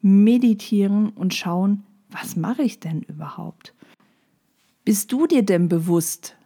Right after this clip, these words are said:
was du da tust und wie du das tust? Nimm doch bitte mal dein Gedankentagebuch zur Hand und schreibe mal auf, welche Ziele hast du und was sind deine Schritte, diese Ziele zu erreichen. Und dabei spreche ich jetzt nicht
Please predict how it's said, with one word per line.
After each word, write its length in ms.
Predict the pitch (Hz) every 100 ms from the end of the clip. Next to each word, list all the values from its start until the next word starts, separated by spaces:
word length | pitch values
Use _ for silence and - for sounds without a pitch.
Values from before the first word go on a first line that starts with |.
| _
was 380 | 208 143 - -
du 180 | 196 175
da 180 | 165 156
tust 460 | - 170 160 -
und 180 | 170 156
wie 120 | 175
du 140 | 165 165
das 280 | 127 -
tust? 580 | - - 156 - - _ _ _ _ _ _ _ _ - -
Nimm 120 | 220
doch 140 | 277 262
bitte 280 | 262 269
mal 180 | 233 214
dein 240 | 190 190 185
Gedankentagebuch 1120 | 170 220 311 262 - 233 226 214 208 226 220
zur 260 | - 175 165
Hand 320 | 180 285 - - - - - -
und 160 | 214
schreibe 460 | 196 - 190 233 247
mal 280 | 226 214 202
auf, 300 | 233 247 202
welche 300 | 160 165 160
Ziele 560 | - - 208 202 226 214
hast 300 | 247 247 -
du 240 | 262 269 - -
und 340 | 196 196 - -
was 200 | 175 -
sind 200 | 208 202
deine 240 | 196 202
Schritte, 500 | 196 - 190 185 240
diese 380 | 185 180 180 208
Ziele 340 | - 190 196
zu 200 | 196 233
erreichen. 680 | - 202 196 208 202 - 180 - _ _ _ - - -
Und 140 | 175
dabei 380 | 190 208 208 - _ - 127 202
spreche 380 | - 208 202
ich 80 | 220
jetzt 240 | 202 196 220
nicht 500 | 269 - - -